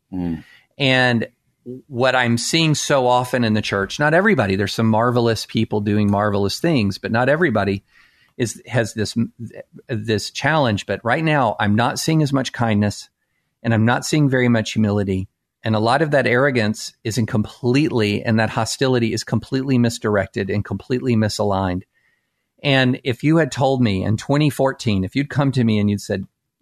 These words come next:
Speaker 2: "David, in the next few years, here's what you're gonna see from partic-, in particular, the white evangelical church, is they're going to bear hug and embrace a serial adulterer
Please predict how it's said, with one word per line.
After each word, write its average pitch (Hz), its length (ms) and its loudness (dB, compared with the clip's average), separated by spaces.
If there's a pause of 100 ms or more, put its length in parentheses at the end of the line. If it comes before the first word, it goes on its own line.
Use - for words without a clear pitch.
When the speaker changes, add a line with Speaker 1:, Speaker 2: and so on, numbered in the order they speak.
(160)
Speaker 2:
"David, 123 460 0 (960)
in 135 160 2
the 135 80 4
next 180 200 0
few 185 200 4
years, 143 420 2
here's 151 220 0
what 147 160 0
you're 139 80 0
gonna 117 180 2
see 131 380 2
from 107 520 0
partic-, 143 360 -4
in 165 180 2
particular, 131 600 0
the 110 100 2
white 110 240 2
evangelical 101 600 0
church, 123 440 -2
is 101 140 -4
they're 117 140 -2
going 120 240 0
to 110 340 -4 (880)
bear 160 240 4
hug 104 320 0
and 110 100 2
embrace 107 480 0
a 107 60 -6
serial 120 400 2
adulterer 101 640 -2